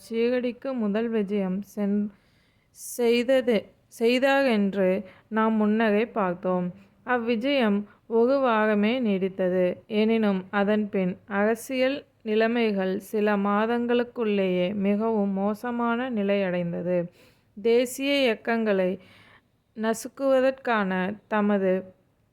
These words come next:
அடக்குமுறை திட்டங்களை அரசாங்கம் வேகப்படுத்தியது. இதற்கு உதாரணமாக, பிபின் சந்திரபால் இங்கிலாந்திலிருந்து பம்பாய்க்கு பால்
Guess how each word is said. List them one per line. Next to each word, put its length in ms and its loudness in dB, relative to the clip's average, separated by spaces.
அடக்குமுறை 840 -2
திட்டங்களை 800 0
அரசாங்கம் 880 0
வேகப்படுத்தியது. 1300 0
இதற்கு 680 0
உதாரணமாக, 1120 0
பிபின் 300 0
சந்திரபால் 720 2
இங்கிலாந்திலிருந்து 1080 2
பம்பாய்க்கு 840 0
பால் 480 2